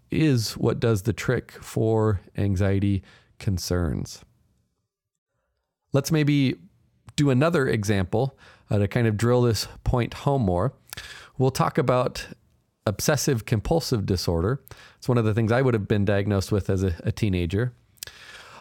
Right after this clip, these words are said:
Um, and I will quickly say, so this next episode, I plan to share, uh, my story with anxiety and what it was like for me growing up and the disorders I would have had and, and the ways that I've worked through different things. And so I,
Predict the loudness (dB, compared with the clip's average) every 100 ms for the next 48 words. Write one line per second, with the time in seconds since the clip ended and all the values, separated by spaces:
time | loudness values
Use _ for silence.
0 | -10 -4 0 0 0 -2 0 2 2 0
1 | -2 0 0 2 0 2 0 2 -2 -2
2 | -4 -2 -2 0 0 2 0 0 0 0
3 | 0 0 0 2 2 0 -4 _ _ _
4 | _ _ -4 0 2 2 2 0 0 0
5 | 2 0 0 0 0 0 0 -2 -2 0
6 | 0 0 0 -2 -2 0 0 0 0 2
7 | 0 -2 -2 -2 -2 -2 -2 0 -2 -4
8 | -4 0 2 2 2 2 2 2 0 0
9 | 2 2 2 0 0 -2 -8 -20 -20 -10
10 | -4 0 0 2 2 2 2 2 0 -2
11 | -2 -4 -2 0 -2 -2 -2 0 0 -2
12 | -4 0 0 -2